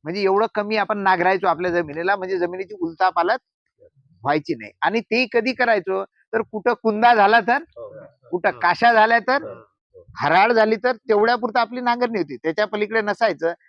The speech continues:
आणि मग तीन चार वर्षातून समजा यांच्यासारखे मोठे शेतकरी असतील तर कदाचित सात आठ वर्षे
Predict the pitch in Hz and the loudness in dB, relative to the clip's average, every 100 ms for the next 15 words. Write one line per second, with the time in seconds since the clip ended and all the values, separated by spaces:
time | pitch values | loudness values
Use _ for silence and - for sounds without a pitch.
0 | _ _ 151 185 214 220 - 214 233 220 | _ _ -2 0 -2 -6 -6 -6 -6 -4
1 | 214 208 220 202 202 220 202 220 202 202 | 0 2 4 2 0 -2 -2 -4 -2 0
2 | 208 196 202 208 208 190 190 214 208 - | 2 2 0 0 0 -2 -2 -2 -2 -6
3 | 214 220 - 185 160 185 190 202 208 190 | -2 -2 -2 -6 -4 -4 -2 -4 -2 -2
4 | 180 202 202 185 240 | 0 0 -2 -2 -2